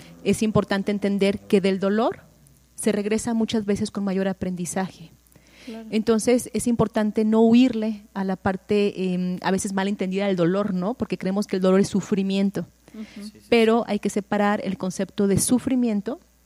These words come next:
Speaker 1: al concepto de aquello que tenemos que afrontar, como es el dolor.
Speaker 2: Bueno, tú misma lo acabas de decir, eh, siempre después de un proceso como este, las personas terminan siendo más fuertes.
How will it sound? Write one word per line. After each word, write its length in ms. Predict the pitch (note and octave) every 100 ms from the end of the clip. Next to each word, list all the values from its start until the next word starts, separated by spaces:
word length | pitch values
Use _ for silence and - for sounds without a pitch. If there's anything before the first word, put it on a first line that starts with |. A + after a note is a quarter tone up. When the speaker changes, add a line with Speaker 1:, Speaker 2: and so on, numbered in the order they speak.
| _ _ -
Speaker 1:
al 140 | F#3+
concepto 480 | - F#3+ G#3 F#3+ G#3+
de 80 | G3+
aquello 380 | - G3+ G3
que 100 | G#3
tenemos 420 | G3 F#3 F#3+ G3 -
que 120 | F#3+
afrontar, 600 | F#3 F#3+ F#3 G3 A3 - _ _
como 220 | F3 F3+
es 80 | F3
el 100 | F3+
dolor. 380 | E3 D3+ D#3 - _ _ _
Speaker 2:
Bueno, 220 | - B3+ A#3+
tú 140 | C#4
misma 260 | D4 C#4+ D#4
lo 100 | C4+
acabas 360 | A#3+ A#3 B3
de 80 | B3
decir, 460 | G3+ F#3+ - C4+ C4 _ G3 -
eh, 420 | G#3 G3+ G3 G3 - _
siempre 520 | - B3+ B3+ B3+ C4
después 440 | A3+ G#3 A3+ A3+
de 80 | A#3
un 140 | A#3
proceso 480 | A3 A3+ A3+ A3 A#3
como 340 | - G#3 F#3+ F#3
este, 320 | F#3+ - A#3
las 160 | G#3 G#3
personas 560 | F#3+ G3 G#3 G#3+ A3 - _ _ -
terminan 400 | A3 A3+ A#3+ C4+
siendo 360 | C4+ B3 A#3+
más 320 | A#3 A3+ G#3+ -
fuertes. 760 | - G#3+ G#3+ G3+ - E3+ -